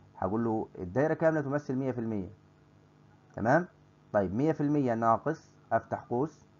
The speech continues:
هجمع التلاتين بالمئة وتلاتين بالمئة وخمستاشر بالمئة، يبقى مية بالمئة ناقص، لما نجمع دولت الموجودين هلاقيهم خمسة وسبعين، يبقى بالمئة، ب-، مية بالمئة ناقص خمسة وسبعين بالمئة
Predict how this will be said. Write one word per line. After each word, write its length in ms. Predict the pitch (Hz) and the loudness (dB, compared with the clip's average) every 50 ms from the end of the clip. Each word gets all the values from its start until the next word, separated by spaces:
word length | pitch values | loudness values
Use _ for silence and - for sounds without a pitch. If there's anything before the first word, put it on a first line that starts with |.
| - - - | -20 -10 2
هجمع 400 | - 143 147 131 120 117 101 95 | 6 6 6 6 4 0 0 0
التلاتين 460 | 95 - - 104 104 104 - 143 135 | -2 -4 -4 -4 -4 -2 -4 -2 -2
بالمئة 420 | 127 123 123 127 135 87 85 92 87 - - - - - | -2 -2 0 -2 -2 -2 -4 -8 -10 -12 -16 -20 -18 -16
وتلاتين 480 | - 95 - 101 101 104 - 135 135 127 | -12 -8 -4 -4 -2 -2 -2 -2 -2 -2
بالمئة 460 | 123 127 131 139 131 127 151 165 156 - - - - | 0 0 0 0 0 2 0 0 -2 -6 -14 -18 -12
وخمستاشر 540 | - - 113 113 117 - - 120 - 117 104 | -6 -4 -2 -2 -2 -4 -6 -6 -4 -4 -4
بالمئة، 380 | 104 101 101 98 71 - 90 - - - - - - _ _ - - - - - | -2 -2 -4 -4 -6 -8 -10 -16 -18 -20 -20 -20 -20 _ _ -20 -20 -20 -16 -12
يبقى 200 | - 85 - 82 | -10 -8 -6 -4
مية 160 | 98 107 113 104 | -4 -2 -2 -4
بالمئة 420 | 104 110 113 120 131 127 135 127 | -4 -2 -2 0 2 2 2 4
ناقص، 600 | 117 120 131 143 147 - 190 202 196 - - - - - - _ - | 4 4 4 4 4 4 2 0 0 -2 -10 -20 -20 -20 -18 _ -6
لما 160 | 98 98 95 | -4 -2 -2
نجمع 260 | 98 98 113 131 120 | -2 -2 0 0 0
دولت 380 | 117 127 135 139 143 139 - - | 0 2 2 2 0 0 -4 -8
الموجودين 580 | - 101 101 101 98 98 107 120 127 139 143 - | -6 -4 -4 -2 -2 -2 -2 -2 -2 -2 -2 -4
هلاقيهم 460 | - 101 101 101 101 123 127 120 113 | -6 -6 -6 -4 -2 0 -2 -2 -2
خمسة 400 | 104 - - 113 117 120 - 131 | -6 -4 -2 -2 -2 -2 -2 -6
وسبعين، 500 | 127 - - 131 131 147 151 143 127 107 - _ - | -4 -4 -4 -4 -2 -2 -2 -2 -2 -6 -10 _ -14
يبقى 180 | - 85 82 87 | -12 -10 -8 -6
بالمئة، 420 | 95 95 104 113 80 78 92 80 - - - - - | -4 -2 -2 -2 -2 -4 -6 -6 -8 -10 -20 -20 -14
ب-، 260 | - 92 101 104 90 90 | -8 -6 -4 -4 -2 -2
مية 220 | 110 117 - - | -4 -4 -4 -4
بالمئة 420 | 85 90 92 95 113 - - 92 | -6 -4 -4 -4 -4 -4 -2 -2
ناقص 340 | 92 98 101 95 85 92 - | 0 0 0 0 -2 -4 -6
خمسة 260 | - 110 120 113 - | -6 -6 -6 -4 -6
وسبعين 360 | 98 95 101 92 95 107 113 98 | -8 -8 -8 -6 -6 -4 -4 -2
بالمئة 420 | 104 104 107 123 120 143 175 190 | -2 -2 -2 0 0 0 0 0